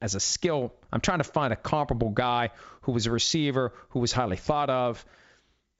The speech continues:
but ended up in that, that range of, "We don't know what we're gonna do with him." You know, the guys who are in that zone, they do something like this and they're done. They're gone. The only reason Tyreek Hill's still on the team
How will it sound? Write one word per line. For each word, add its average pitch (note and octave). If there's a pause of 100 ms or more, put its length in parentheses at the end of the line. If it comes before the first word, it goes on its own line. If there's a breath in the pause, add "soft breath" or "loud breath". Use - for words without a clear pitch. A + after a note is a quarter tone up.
(140)
but - (180)
ended C3
up A#2+
in B2
that, A2 (140)
that A2+
range B2+
of, A#2
"We B2+
don't B2
know A#2
what A2+
we're G#2
gonna G2+
do C#3+
with A#2
him." G#1 (300)
You B2+
know, B2
the A#2+
guys D3+
who D#3
are B2+
in A#2
that C#3+ (280)
zone, G#2 (720)
they C#3
do C#3+
something C#3
like A2
this E3
and A2
they're C#3
done. B2 (200)
They're C3
gone. A2 (320)
The B2
only D#3
reason C#3
Tyreek A#2+
Hill's B2+
still B2
on F#2+
the E2
team A2